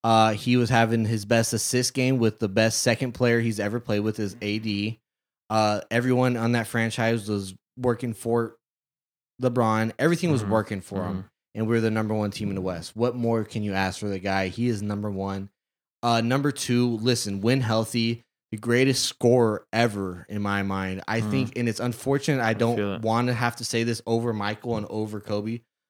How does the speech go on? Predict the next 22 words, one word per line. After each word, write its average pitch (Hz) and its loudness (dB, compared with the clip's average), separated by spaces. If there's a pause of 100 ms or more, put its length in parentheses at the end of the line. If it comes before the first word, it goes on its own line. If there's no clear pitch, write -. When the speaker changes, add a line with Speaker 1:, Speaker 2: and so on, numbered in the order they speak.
(160)
Speaker 1:
but 107 -8
K 135 0
D 113 0
is 95 -4
the 101 -6
most 98 -4
gifted 113 -6
scorer 95 -4 (100)
ever 98 -2
in 110 0
N 98 2
B 98 -2
A 101 -2
Speaker 2:
Mm-hmm. 120 -2
Speaker 1:
history. 90 -8
And 92 -10
so 98 -4
him 107 -2
Speaker 2:
Insane. 113 2
Speaker 1:
at 107 0
number 110 -2
two. 95 -4